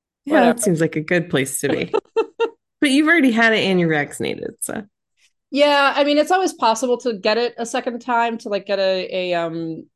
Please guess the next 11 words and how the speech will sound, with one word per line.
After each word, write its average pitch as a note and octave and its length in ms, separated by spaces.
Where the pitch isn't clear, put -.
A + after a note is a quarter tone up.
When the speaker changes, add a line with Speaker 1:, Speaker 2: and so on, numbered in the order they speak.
Speaker 2:
like, F3+ 200
fair-, F#3+ 420
fairly G3 280
quickly, G3 340
but F3 220
it's E3 260
less E3+ 360
likely. E3 580
And, D#3+ 380
and E3 180
also, D3+ 560